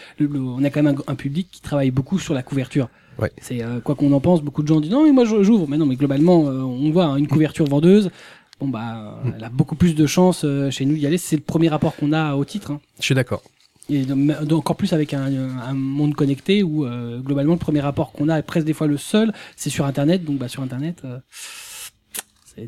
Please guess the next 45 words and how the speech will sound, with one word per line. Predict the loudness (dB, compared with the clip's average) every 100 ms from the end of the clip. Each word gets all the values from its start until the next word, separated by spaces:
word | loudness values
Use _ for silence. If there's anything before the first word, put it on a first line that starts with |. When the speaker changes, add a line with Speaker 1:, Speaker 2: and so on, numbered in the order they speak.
| -14 -10
Speaker 1:
on | -6 -4
a | -6
rarement | -4 4 6
autre | 6 4
chose | 0
que | 0
la | 0
couverture. | 0 -2 0 -2
Speaker 2:
Mmh. | -4 -4 -4 -4 _ _
Speaker 1:
Euh, | -6 -4 0
mais | 4 4
on | 4
parlait | 2 4
donc, | 2 0
euh, | -4 -4 -6 -10 -14 -20 _ _ _ -14
tu | -6
disais | 0 0
que, | 2
voilà, | 0 0
vous | -2
travaillez | 0 2
avec | 2
les | 0
prestataires | -2 -2 0 0
habituels | -2 -2 0 2
de |
Delcourt. | 0 2 4 4 2
Euh, | -4 -4 -8
d'ailleurs, | -2 0
il | 0
y |
a |
une | -2
particularité | -4 -2 -2 -2 -4
sur, | -6 -10
sur | -6 -2
les, | -2 -2
les | -4
trois | -2 -2
éditeurs, | -2 -4 0 0
les | 0
trois | -4 -2
collections | -2 0 -2
qui | -2 -2
existent, | -2 -4